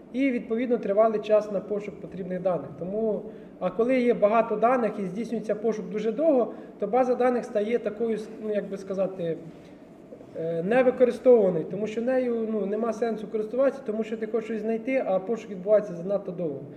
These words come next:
А пошук у базі даних має відбуватися практично мит-, миттєво, щоб ми довго не очікували, е, інформацію. Наприклад, ви зайшли в магазин, хочете купити там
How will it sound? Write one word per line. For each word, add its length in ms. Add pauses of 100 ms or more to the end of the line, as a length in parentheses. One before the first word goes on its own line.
(280)
А 100
пошук 420
у 20
базі 300
даних 320
має 300
відбуватися 480
практично 520
мит-, 220
миттєво, 400
щоб 180
ми 100
довго 260
не 160
очікували, 600 (560)
е, 100
інформацію. 540
Наприклад, 400
ви 100
зайшли 300
в 40
магазин, 520
хочете 240
купити 380
там 300